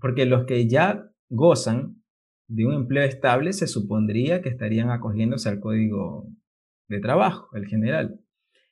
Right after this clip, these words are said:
Y los que recién ingresan, entonces estarían dentro de esta ley de oportunidades.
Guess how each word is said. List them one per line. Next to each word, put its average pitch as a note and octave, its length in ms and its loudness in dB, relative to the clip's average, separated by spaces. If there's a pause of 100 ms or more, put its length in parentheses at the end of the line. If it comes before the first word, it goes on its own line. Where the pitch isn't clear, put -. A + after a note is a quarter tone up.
(140)
Y B2 100 0
los B2+ 180 4
que C3+ 100 4
recién C3+ 560 2
ingresan, E3 880 2
entonces B2 500 -2
estarían B2 540 2
dentro C3+ 320 2
de A#2 80 2
esta A2+ 180 -2
ley A2+ 160 2
de A#2 80 2
oportunidades. A2 840 0